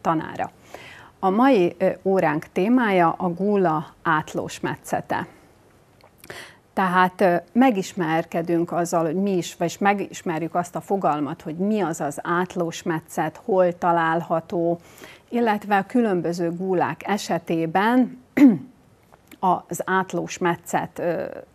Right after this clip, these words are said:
tel fogunk foglalkozni, területét számítjuk, illetve meghatározzuk a, az alapját, magasságát. Hát akkor lássuk is. Tehát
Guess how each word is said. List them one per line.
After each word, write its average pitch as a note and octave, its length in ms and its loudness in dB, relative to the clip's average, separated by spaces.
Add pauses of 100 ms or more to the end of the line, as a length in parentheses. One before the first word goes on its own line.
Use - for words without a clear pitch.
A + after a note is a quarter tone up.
(220)
tel D#3+ 180 -6
fogunk E3 380 -6
foglalkozni, E3+ 800 -2
területét E3+ 680 0
számítjuk, - 680 -8 (360)
illetve E3 440 -2
meghatározzuk E3 1040 -4
a, - 240 -4 (140)
az F#3 180 -14
alapját, E3 800 -2 (220)
magasságát. D#3 1040 -4 (840)
Hát B3 160 -6
akkor F#3+ 260 -2
lássuk D#3 560 -6
is. - 300 -14 (3500)
Tehát F3+ 480 -6